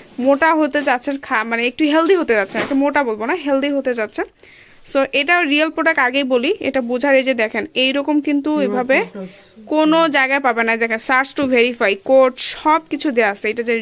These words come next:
Speaker 1: রিয়েল প্লাস বারকোড সব কিছু আছে, আপনার সার্চ করে এটা একদম রিয়েল যে এটা পেয়ে যাবেন। আর এই যে দেখেন, সব কিছুই দেখেন, স্টিকার, হাবিজাবি যা আছে সব আছে। So, এটা অথেন্টিক, এটা কোনো ইয়া প্রবলেম নেই, এটা অবশ্যই অথেন্টিক।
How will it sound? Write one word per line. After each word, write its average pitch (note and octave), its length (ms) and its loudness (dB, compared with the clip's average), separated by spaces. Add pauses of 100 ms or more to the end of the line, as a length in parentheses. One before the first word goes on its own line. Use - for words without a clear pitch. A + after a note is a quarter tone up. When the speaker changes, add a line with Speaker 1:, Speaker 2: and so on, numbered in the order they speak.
Speaker 1:
রিয়েল C4 240 2 (120)
প্লাস A#3 160 0 (160)
বারকোড B3 440 2 (640)
সব D4+ 340 0 (100)
কিছু D#4+ 200 -2
আছে, D4 220 0
আপনার C#4 220 -2
সার্চ C4 300 -2
করে C#4 240 0
এটা C4 120 0
একদম B3+ 260 -4
রিয়েল C#4+ 300 0
যে D#4 100 0
এটা C4 220 -4
পেয়ে A#3+ 200 4
যাবেন। F#3+ 180 -4 (440)
আর A#3 140 2
এই C#4 80 0
যে D4+ 60 2
দেখেন, A3+ 320 -2 (160)
সব C#4 280 4 (100)
কিছুই A#3 300 -4
দেখেন, F#3+ 180 -10 (220)
স্টিকার, C#4 440 0
হাবিজাবি A#3+ 440 -4 (120)
যা B3 100 0 (120)
আছে A#3+ 220 -8
সব A#3 200 -2
আছে। - 140 -6 (360)
So, D4+ 60 0 (220)
এটা E4 140 0 (120)
অথেন্টিক, D4+ 360 -2
এটা C4+ 200 0 (120)
কোনো C4+ 140 -2 (260)
ইয়া A3+ 260 0 (140)
প্রবলেম A#3 360 -2
নেই, C#4+ 140 -2
এটা A#3+ 120 -4 (100)
অবশ্যই A#3+ 320 -6
অথেন্টিক। B3 260 -8